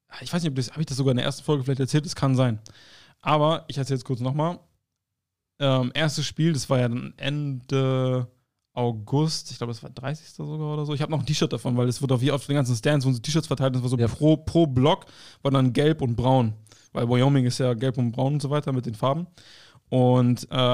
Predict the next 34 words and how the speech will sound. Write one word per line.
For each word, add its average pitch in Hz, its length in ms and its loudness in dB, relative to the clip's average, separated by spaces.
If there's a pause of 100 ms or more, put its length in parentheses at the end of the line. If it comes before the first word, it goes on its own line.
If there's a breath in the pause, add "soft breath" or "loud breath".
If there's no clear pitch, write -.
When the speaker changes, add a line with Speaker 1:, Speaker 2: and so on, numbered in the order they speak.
(160)
Speaker 1:
erstmal 139 220 2
war, 127 140 2
fand 135 260 0
ich, - 60 -10
fand 139 180 0
ich 123 60 0
halt - 120 -2
das 135 160 -2
ganz 165 200 -4
geil, 170 200 0
weil 139 80 -2
du 123 60 -2
kommst - 240 -6
so 139 60 -8
an, 135 100 -4
kriegst 113 180 -8
mal 123 80 -6
ein 110 60 -8
freies - 260 -10
T-Shirt 147 220 -6
und 143 80 -6
so. 139 80 -6
Das 123 80 -6
war 143 80 0
meine 143 200 0
erste 170 360 0
College-Football-Erfahrung 160 1400 0
als 139 220 -4
Fan 147 360 0
so, 143 500 -2
dass 135 160 -8
ich 131 120 -6
an 143 80 -2
einem, 135 100 0